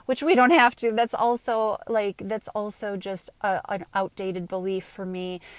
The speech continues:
is that, like, this is, it is my responsibility, but this isn't, like,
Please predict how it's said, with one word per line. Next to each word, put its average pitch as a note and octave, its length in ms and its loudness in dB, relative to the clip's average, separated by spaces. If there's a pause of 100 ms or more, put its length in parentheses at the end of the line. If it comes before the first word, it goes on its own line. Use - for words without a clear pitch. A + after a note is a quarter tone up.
(100)
is G3+ 180 -2
that, F#3 220 -2
like, F#3+ 180 -4
this G#3+ 180 -4
is, G3 280 -4 (360)
it C#4 100 6
is D4+ 180 6
my A#3 140 -4
responsibility, F#3+ 1300 -2 (240)
but A3+ 180 0
this A#3 220 4
isn't, A#3 400 2
like, F#3 260 -6